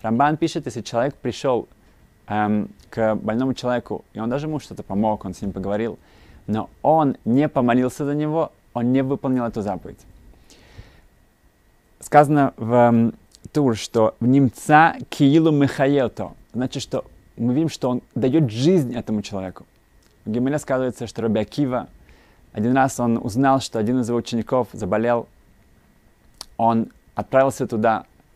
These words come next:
жил далеко, и оказалось, что никто не заботится о нем.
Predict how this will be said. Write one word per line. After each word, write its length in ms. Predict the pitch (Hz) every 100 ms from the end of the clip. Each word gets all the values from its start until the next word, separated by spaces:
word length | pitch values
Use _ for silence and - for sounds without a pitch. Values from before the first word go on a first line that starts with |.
| _ _ _ _ _ _ -
жил 180 | 117
далеко, 500 | 110 101 101 135 127 - _ _ _ _ -
и 60 |
оказалось, 520 | 110 117 110 143 151
что 420 | - - 123 117 - _ _ _ _ _ _ -
никто 420 | 120 - - 156
не 80 | 156
заботится 460 | 151 151 139 -
о 40 | 123
нем. 220 | 113